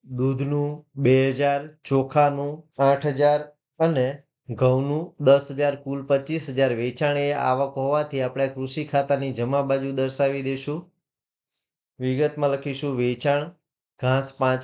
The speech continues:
હજાર, દૂધ બે હજાર, ચોખા આઠ હજાર અને ઘઉં દસ હજાર. કુલ રકમ થશે પચીસ હજાર, જે આપણે આઉટર કોલમ દર્શાવીશું. તો આપણે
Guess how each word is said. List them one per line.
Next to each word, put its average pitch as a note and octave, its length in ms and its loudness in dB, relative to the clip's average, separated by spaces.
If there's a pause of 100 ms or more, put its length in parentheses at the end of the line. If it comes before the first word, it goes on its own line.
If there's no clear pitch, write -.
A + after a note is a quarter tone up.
(160)
હજાર, C#3+ 200 4 (300)
દૂધ A#2+ 320 2
બે C3 140 4 (220)
હજાર, C#3 200 0 (300)
ચોખા B2+ 400 2
આઠ B2+ 260 -2 (100)
હજાર C#3+ 180 2 (180)
અને B2 160 -4 (100)
ઘઉં B2+ 180 2 (280)
દસ C#3 200 6 (140)
હજાર. A#2+ 160 2 (140)
કુલ C#3+ 160 -2 (100)
રકમ C#3 340 0 (200)
થશે C#3+ 300 2 (280)
પચીસ C3+ 360 0 (140)
હજાર, C#3 240 4
જે B2+ 100 -2
આપણે B2+ 280 -2
આઉટર A#2+ 280 -4 (100)
કોલમ C3 260 0 (280)
દર્શાવીશું. B2 800 0 (760)
તો C#3 40 6
આપણે C#3 280 2